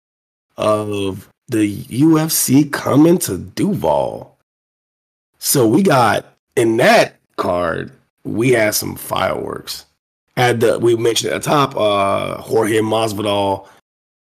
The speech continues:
is gonna get a rematch versus the champion Kamaru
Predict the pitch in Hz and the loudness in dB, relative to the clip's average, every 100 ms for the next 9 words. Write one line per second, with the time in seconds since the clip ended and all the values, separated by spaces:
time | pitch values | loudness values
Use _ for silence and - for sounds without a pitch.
0 | _ _ _ _ - 110 110 101 104 110 | _ _ _ _ -4 0 0 -2 -2 -2
1 | 107 98 98 101 98 139 165 95 95 - | 0 -2 -2 0 2 4 4 2 0 -4
2 | - - 101 - 98 92 95 - 117 - | -8 -6 -4 -4 -6 -8 -6 -6 -4 -4
3 | 104 101 - 104 107 104 101 | -4 -4 -4 -2 2 2 2